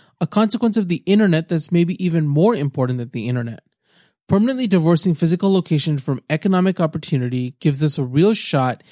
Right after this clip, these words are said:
at radically expanding the number of good jobs in the world while also dramatically improving quality of life for millions or billions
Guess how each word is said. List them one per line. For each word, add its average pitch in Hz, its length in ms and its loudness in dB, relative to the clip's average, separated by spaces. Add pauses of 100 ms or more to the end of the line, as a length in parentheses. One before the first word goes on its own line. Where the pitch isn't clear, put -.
(140)
at 135 140 -2
radically 151 440 2
expanding 165 560 2
the 160 80 2
number 143 240 2
of 131 160 -4
good 202 180 0
jobs 165 260 2
in 160 80 0
the 160 80 4
world 123 400 -6 (220)
while 160 140 0
also 214 300 2
dramatically 185 640 0
improving 185 460 0
quality 208 460 0
of 165 100 -2
life 127 240 -2
for 135 140 -6
millions 135 640 0 (160)
or 208 140 2
billions 127 520 -2